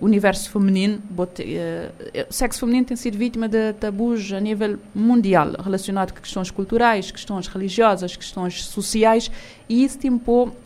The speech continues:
um data de restrições sobre, sobre mulheres.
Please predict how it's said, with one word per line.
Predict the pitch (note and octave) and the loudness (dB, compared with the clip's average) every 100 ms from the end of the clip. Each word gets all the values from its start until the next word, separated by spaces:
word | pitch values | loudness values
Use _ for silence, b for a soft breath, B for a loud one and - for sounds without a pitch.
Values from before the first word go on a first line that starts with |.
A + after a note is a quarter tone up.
| - | -8
um | B3 B3 | 0 4
data | B3+ B3+ B3+ | 4 4 -2
de | |
restrições | B3 A#3+ A#3+ A#3 A#3+ A#3 | -6 -4 -4 -2 0 0
sobre, | - A#3 A3+ A3+ A3 A3 A3+ | 0 0 0 0 0 -2 -2
sobre | C4 B3 | 0 2
mulheres. | A#3+ C4 A3 F3 - | 4 4 4 0 -6